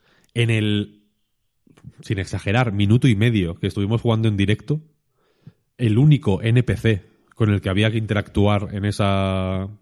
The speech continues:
misión en concreto se bugueó. O sea, no, increíble.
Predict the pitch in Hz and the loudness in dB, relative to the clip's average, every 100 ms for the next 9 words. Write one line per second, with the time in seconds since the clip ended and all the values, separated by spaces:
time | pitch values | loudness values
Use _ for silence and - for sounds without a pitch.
0 | - 101 - 113 104 95 92 131 156 156 | -6 -4 0 0 2 0 0 -2 -2 -8
1 | - 117 98 87 85 95 _ _ _ _ | -2 0 0 -4 -6 -8 _ _ _ _
2 | _ _ _ _ _ - 294 - - - | _ _ _ _ _ -14 -12 -12 -16 -20
3 | - _ _ _ _ _ _ _ _ - | -20 _ _ _ _ _ _ _ _ -20
4 | _ _ _ _ - - 285 - - - | _ _ _ _ -20 -12 -8 -6 -8 -12
5 | _ - - - - _ _ _ _ _ | _ -20 -20 -20 -20 _ _ _ _ _
6 | - - 120 104 95 107 69 53 - - | -18 -6 -2 -2 -2 -4 -6 -14 -20 -20
7 | 50 - - _ _ _ _ _ _ _ | -20 -20 -20 _ _ _ _ _ _ _
8 | _ - 135 110 104 95 92 82 | _ -10 -8 -6 -4 -4 -4 -8